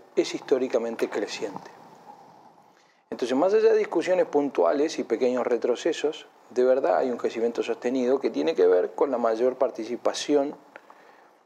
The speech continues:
del Estado en actividades diversas que tienen que ver con el estado de bienestar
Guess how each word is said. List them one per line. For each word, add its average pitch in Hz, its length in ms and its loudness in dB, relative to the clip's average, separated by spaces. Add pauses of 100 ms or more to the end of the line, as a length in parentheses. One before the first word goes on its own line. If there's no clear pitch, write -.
(120)
del 117 200 2
Estado 139 520 2
en 117 160 -2
actividades 113 640 2
diversas 120 520 2
que - 120 -8
tienen 110 260 -4
que 110 120 0
ver 107 200 2
con 117 140 0
el 104 80 -4
estado 104 220 -10
de 104 60 -8
bienestar 104 420 -10